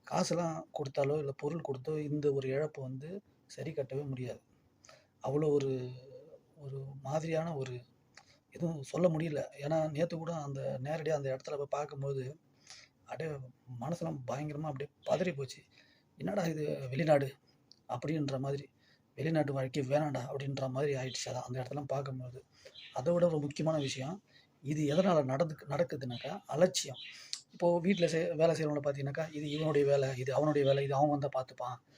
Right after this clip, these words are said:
அப்படின்னு. ஆனா ஒண்ணே ஒண்ணு சொல்றேன், இந்த கரண்ட்டு, கேஸு, பெட்ரோல் இதுல மட்டும் அலட்சியம் காட்டவே கூடாது. ஏன்னு கேட்டாக்கா, இது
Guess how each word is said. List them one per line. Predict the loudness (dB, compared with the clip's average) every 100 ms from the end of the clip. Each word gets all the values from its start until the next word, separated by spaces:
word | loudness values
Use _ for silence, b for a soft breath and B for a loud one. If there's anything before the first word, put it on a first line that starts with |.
| b b -10
அப்படின்னு. | -6 -6 -6 -12 _ _ _ _
ஆனா | 0 4
ஒண்ணே |
ஒண்ணு | 6 6
சொல்றேன், | 4 -4 -8 -12
இந்த | -18 -12 -2
கரண்ட்டு, | 4 6 4 0 -8 -10 -10 4
கேஸு, | 6 6 2 -6
பெட்ரோல் | -6 -2 -2 -2 -6
இதுல | 4 6 6
மட்டும் | 2 0 0 -2
அலட்சியம் | 0 0 0 -2
காட்டவே | -2 0 0
கூடாது. | -2 -8 -12 -8
ஏன்னு | -4
கேட்டாக்கா, | -2 -2 0 0
இது | 0 -2 -4